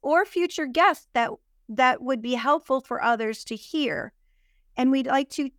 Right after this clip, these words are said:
actively invite you to engage with Surviving Womanhood community. And let's remember,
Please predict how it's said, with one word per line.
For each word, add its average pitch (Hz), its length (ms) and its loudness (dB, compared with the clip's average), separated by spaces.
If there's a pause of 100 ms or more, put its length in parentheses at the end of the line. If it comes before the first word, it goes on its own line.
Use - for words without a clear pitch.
(180)
actively 294 680 0
invite 233 360 0
you 233 120 -4
to 226 180 -4
engage 202 460 -2
with 196 240 -4
Surviving 190 680 0
Womanhood 180 520 -4
community. 170 800 -6 (1000)
And 220 200 0
let's 277 280 2
remember, 233 640 0